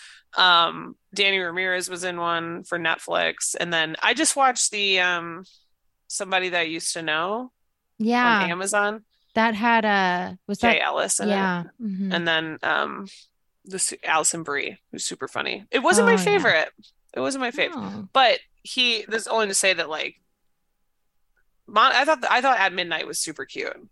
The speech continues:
Speaker 1: on, and she is electric in everything. Like,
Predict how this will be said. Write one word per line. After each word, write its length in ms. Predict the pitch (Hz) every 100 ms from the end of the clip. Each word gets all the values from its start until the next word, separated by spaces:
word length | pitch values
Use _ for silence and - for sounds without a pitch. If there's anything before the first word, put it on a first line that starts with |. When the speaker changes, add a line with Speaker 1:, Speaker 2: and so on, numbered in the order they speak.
| _
Speaker 1:
on, 380 | - 165 160 - -
and 160 | 190
she 420 | 180 - 220 226 196
is 560 | 165 151 160 - - _ _ _ _ _ _ 175
electric 720 | 160 156 - - - - _ _ _
in 160 | - 170 -
everything. 640 | 156 - - - - 202
Like, 220 | - 160